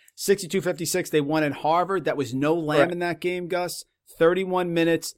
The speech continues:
Speaker 1: eleven points. He timed for the team lead, team lead and five rebounds, and he's five of five from the foul line, which is critical in the stretch against Harvard. And they just beat Stony Brook seventy-three sixty-two, twenty points, six rebounds, four of seven from three-point range. You have the number one,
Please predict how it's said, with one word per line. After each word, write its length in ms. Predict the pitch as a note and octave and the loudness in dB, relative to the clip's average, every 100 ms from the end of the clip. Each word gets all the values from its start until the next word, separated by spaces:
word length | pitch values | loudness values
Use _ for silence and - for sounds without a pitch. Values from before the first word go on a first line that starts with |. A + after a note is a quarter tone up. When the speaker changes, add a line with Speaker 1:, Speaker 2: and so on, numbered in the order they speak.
| _ | _
Speaker 1:
eleven 400 | C3 C#3 E3 E3 | -4 2 2 2
points. 300 | D#3+ E3 E3 | -2 -2 -2
He 60 | D3+ | -2
timed 280 | C#3+ D3+ D3 | 0 0 0
for 60 | |
the 80 | C#3+ | -6
team 280 | C#3 D3+ D3 | -6 -2 -2
lead, 420 | D3 D3 C#3+ - | 0 -2 -4 -8
team 260 | - D#3+ D3 | -2 -2 0
lead 180 | D3 C#3 | 0 -2
and 80 | C3 | 0
five 260 | C#3+ C#3 | 2 2
rebounds, 440 | D3+ E3 E3+ E3 C#3 | 4 4 4 2 2
and 120 | A#2 | -4
he's 100 | A2 | -4
five 280 | - D3 D#3+ | 2 4 4
of 80 | D3+ | 2
five 240 | D3+ D3 | 0 0
from 100 | D3 | -4
the 60 | C3+ | -6
foul 280 | - D3 | -2 0
line, 120 | D3 C3+ | 0 -2
which 120 | - | -6
is 100 | - | -14
critical 360 | - D#3+ D3+ D#3 | -2 -2 2 0
in 80 | |
the 60 | D3 | 0
stretch 240 | - D3+ | 0 0
against 280 | D3 C#3+ C#3 | 0 -2 0
Harvard. 380 | C3+ D3+ D3+ D3 - - - - | 2 4 6 2 -4 -20 -6 4
And 180 | E3+ | 6
they 80 | E3+ | 6
just 260 | D3 D#3+ - | 6 4 2
beat 160 | D3+ | -2
Stony 300 | C#3+ - D#3 | 0 4 6
Brook 240 | D3+ D3 C#3+ | 6 4 4
seventy-three 440 | D#3 D3 C#3+ D3 | 4 4 2 -2
sixty-two, 680 | C#3 D3+ D3 C#3 C#3+ D3 C#3 - - | 0 0 0 -2 4 4 4 -2 -6
twenty 260 | - G3 | 2 4
points, 300 | D#3 D3+ C#3+ | 4 2 2
six 220 | - D#3 | 2 2
rebounds, 340 | D3+ C#3+ C#3 B2+ | 4 4 4 2
four 220 | - D#3 | 4 4
of 80 | D3+ | 6
seven 220 | D3 C#3 | 4 2
from 80 | C3 | 0
three-point 380 | C#3 C3 C#3+ C#3 | -2 0 2 4
range. 260 | C#3+ C#3 - - - - | 6 6 2 -12 -20 2
You 160 | C#3 | 6
have 160 | C#3+ C3 | 6 6
the 80 | C3 | 4
number 340 | B2+ C#3 C#3+ | 4 6 6
one, 460 | C3 E3+ G#3+ B3+ | 6 6 4 2